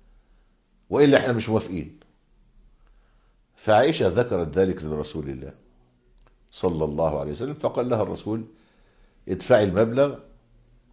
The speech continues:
واشترطي لهم ما شرطوه"، وافقيهم يعني، عشان هم رافضين هذا.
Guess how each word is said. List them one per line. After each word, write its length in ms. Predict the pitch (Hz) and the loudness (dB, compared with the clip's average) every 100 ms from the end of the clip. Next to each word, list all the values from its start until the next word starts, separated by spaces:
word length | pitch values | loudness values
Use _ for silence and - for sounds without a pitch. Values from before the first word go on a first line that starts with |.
| _ _ - _ _ _ _ _ _ _ | _ _ -20 _ _ _ _ _ _ _
واشترطي 1040 | - 85 90 87 95 92 - 127 110 95 85 | -4 2 4 2 -2 -8 2 4 4 0 -2
لهم 280 | 85 82 76 | -4 -4 -6
ما 120 | 78 | -6
شرطوه"، 480 | - 73 71 71 69 _ _ _ _ _ _ _ _ _ _ - | -6 -8 -8 -12 -18 _ _ _ _ _ _ _ _ _ _ 0
وافقيهم 480 | 113 - 139 101 82 | 0 2 0 0 -2
يعني، 240 | 71 - - _ _ _ _ _ _ _ _ _ _ _ _ _ _ _ 69 | -4 -8 -18 _ _ _ _ _ _ _ _ _ _ _ _ _ _ _ -12
عشان 200 | 82 101 | -6 -2
هم 200 | 104 107 | 0 4
رافضين 520 | 101 90 131 156 113 | 2 4 4 4 4
هذا. 360 | 113 107 - | 0 0 -4